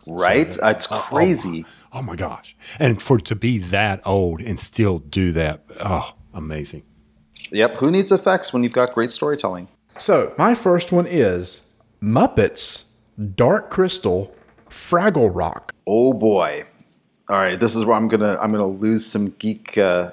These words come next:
Speaker 1: lose some geek cred here. So I haven't seen Dark Crystal. I know. So I guess I have to put that at the bottom 'cause I haven't seen it. Uh, Muppets, I will put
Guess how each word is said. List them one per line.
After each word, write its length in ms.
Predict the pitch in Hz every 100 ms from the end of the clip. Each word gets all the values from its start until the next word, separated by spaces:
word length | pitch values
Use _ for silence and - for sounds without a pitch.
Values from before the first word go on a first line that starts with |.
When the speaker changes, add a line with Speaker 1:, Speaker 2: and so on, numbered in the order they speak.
| - - _ _
Speaker 1:
lose 260 | 107 104 -
some 160 | 101
geek 220 | 95 104
cred 240 | - 95 87
here. 220 | 90 82 - _ _ _
So 160 | - 98
I 120 | 123
haven't 420 | 175 226 226 -
seen 460 | - - 151 175 147
Dark 260 | 95 78 -
Crystal. 500 | - - - - - - - - - - _ _ _ _ _ _ _ _ -
I 260 | 110 104
know. 300 | 104 131 117
So 280 | 98 120 107
I 100 | 104
guess 180 | 131 131
I 80 | 113
have 220 | 123 135
to 60 | 120
put 180 | 147
that 180 | 139 127
at 100 | 131
the 80 | 131
bottom 340 | 123 113 135 180
'cause 160 | -
I 40 | 110
haven't 300 | 107 104 98
seen 240 | - 95
it. 160 | 90 - _ _ _ _ _ _ _ - _ -
Uh, 260 | 107 101 107
Muppets, 440 | 123 147 175 170
I 60 | 131
will 140 | 123
put 380 | 123 120 110